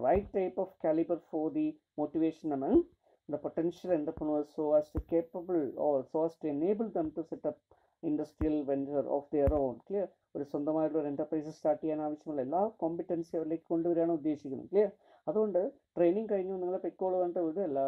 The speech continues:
training കഴിയുമ്പോൾ നമ്മൾ എന്തുകൂടെ ചെയ്യണം? ഫോളോ അപ്പ് ചെയ്യണം, അല്ലേ? അതിനെ അവരെ measure ചെയ്യണം, അവർക്ക് ചെയ്യാൻ കഴിയുന്നുണ്ടോ, എന്തെങ്കിലും പ്രോബ്ലംസ് നേരിടുന്നുണ്ടോ,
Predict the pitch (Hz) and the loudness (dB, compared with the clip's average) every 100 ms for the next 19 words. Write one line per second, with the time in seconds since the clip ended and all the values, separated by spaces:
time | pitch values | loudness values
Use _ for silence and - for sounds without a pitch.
0 | 139 143 143 160 160 151 160 165 156 151 | -2 -2 -2 -2 0 0 0 0 -2 -2
1 | 147 175 170 165 156 156 - 143 139 143 | 0 2 0 0 -4 -6 -4 0 2 0
2 | 143 147 147 131 135 127 131 - 185 160 | -2 -8 -4 -4 -4 -8 -12 -2 0 0
3 | - _ _ - 147 147 208 151 147 135 | -6 _ _ -6 -2 0 2 0 -2 -4
4 | 139 175 170 135 135 - 135 117 - 151 | -6 -2 -2 -2 -6 -4 -4 -6 -6 -2
5 | 151 156 151 143 156 147 143 135 127 139 | -2 -2 -4 -2 -2 -2 -2 -2 -2 -4
6 | 147 143 143 139 160 160 156 147 147 143 | -6 -2 0 2 0 -2 -2 -2 -2 -4
7 | 139 135 | -6 -6